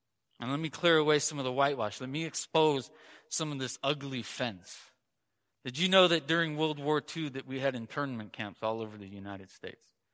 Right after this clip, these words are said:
where Japanese Americans were taken for no other reason than they were Japanese?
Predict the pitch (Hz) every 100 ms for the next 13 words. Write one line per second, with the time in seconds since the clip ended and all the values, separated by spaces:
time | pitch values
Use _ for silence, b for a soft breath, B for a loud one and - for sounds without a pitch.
0 | _ _ _ _ _ - 113 123 143 -
1 | 160 156 151 156 156 147 131 113 113 -
2 | 135 120 - 104 107 123 131 143 147 139
3 | 113 107 b b b - 107 107 101 104
4 | 104 107 110 104 95